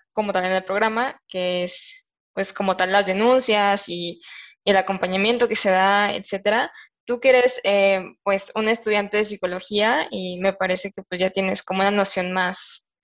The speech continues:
a lo mejor, integral de todo esto, ¿crees que exista un acompañamiento ideal cuando alguien pierde, pues, una amistad por temas de denuncia? Eh, ya sea que aparezcan en un tendedero, etcétera.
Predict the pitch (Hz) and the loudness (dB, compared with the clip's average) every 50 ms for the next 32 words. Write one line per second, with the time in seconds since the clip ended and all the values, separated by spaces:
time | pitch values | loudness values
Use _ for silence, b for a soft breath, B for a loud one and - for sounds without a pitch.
0 | _ _ _ _ _ _ _ - 190 196 196 196 190 190 - - 196 190 196 190 | _ _ _ _ _ _ _ 0 0 2 2 0 -2 -2 0 2 2 4 2 2
1 | - - - _ _ - 226 220 202 226 208 202 196 190 196 202 214 214 269 269 | 0 -6 -16 _ _ 0 0 2 4 4 4 6 4 4 2 0 -2 -2 0 2
2 | 220 220 214 226 208 - - 208 214 - - B B B B B B _ _ _ | 2 4 2 2 -2 -2 -2 -2 -2 -2 -6 B B B B B B _ _ _
3 | _ _ _ _ _ - 247 247 247 254 - 285 285 - - 269 254 - - 214 | _ _ _ _ _ 2 4 4 4 4 0 -4 -4 -4 -4 -6 -4 -2 0 2
4 | 220 226 233 - 226 226 226 226 226 226 233 226 226 220 202 196 185 190 190 190 | 2 4 2 2 2 2 2 0 0 0 -2 -2 0 -2 -2 0 -2 -2 -2 -2
5 | 190 196 202 208 202 190 190 190 190 190 190 202 196 190 190 185 185 190 185 180 | -2 0 0 2 4 4 4 4 2 2 0 -2 -2 0 2 2 2 2 2 -2
6 | 202 202 196 196 - 185 185 185 185 180 185 185 185 185 185 - - _ _ _ | -4 -6 -6 -8 -4 -2 0 0 2 2 2 0 0 0 -2 -4 -8 _ _ _
7 | _ _ _ - 202 196 180 196 208 214 220 202 190 185 - 185 180 180 - - | _ _ _ -2 -2 0 0 2 2 2 2 0 -2 -2 -2 -2 -2 -2 -2 -2
8 | 190 190 190 - 190 180 185 185 185 190 190 180 175 175 175 175 180 - - 190 | -2 -2 -2 -2 -2 0 0 0 0 0 0 -2 -2 -6 -8 -8 -8 -6 -4 -2
9 | 185 - 359 359 - _ _ _ _ _ _ _ _ - 180 175 175 135 180 202 | -2 -2 -2 -6 -8 _ _ _ _ _ _ _ _ -8 -6 -6 -6 0 2 2
10 | 202 202 - 208 185 185 - 190 185 - 185 185 185 - - 175 175 175 - - | 2 2 0 -2 -2 0 0 -2 0 0 0 0 0 -2 -2 -2 -2 -2 -2 -4
11 | 190 190 185 175 175 175 170 - - 214 233 233 233 220 202 196 - - - 190 | -4 -6 -4 -4 -4 -4 -2 0 2 2 4 4 4 2 2 0 -2 -2 -2 -2
12 | 185 190 - - - - | -2 0 -2 -6 -6 -6